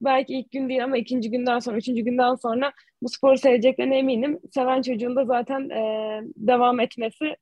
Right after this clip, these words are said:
çok daha ihtimal dahilinde. Burada daha çok biraz ailelere iş düşüyor. Tabii ki hani sürekli s-,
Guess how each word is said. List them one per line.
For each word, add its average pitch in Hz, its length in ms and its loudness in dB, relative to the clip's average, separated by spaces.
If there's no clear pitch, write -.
çok 247 260 -2
daha 254 220 2
ihtimal 240 540 -2
dahilinde. 190 680 0
Burada 285 280 0
daha 285 140 2
çok 285 200 -4
biraz 269 180 2
ailelere 240 500 -2
iş - 220 -14
düşüyor. 196 380 -8
Tabii 202 260 -4
ki 226 120 -4
hani 208 260 -2
sürekli 220 380 4
s-, - 160 -12